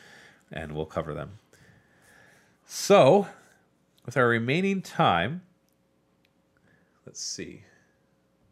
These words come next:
I'm gonna wait till next episode to do another scenario review, because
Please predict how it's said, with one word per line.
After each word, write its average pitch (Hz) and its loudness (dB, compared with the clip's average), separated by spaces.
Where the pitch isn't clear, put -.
I'm - -16
gonna 139 -10
wait 120 -4
till 110 -10
next 95 -6
episode 80 -6
to - -14
do 87 -10
another 85 -10
scenario 80 -14
review, 73 -16
because - -8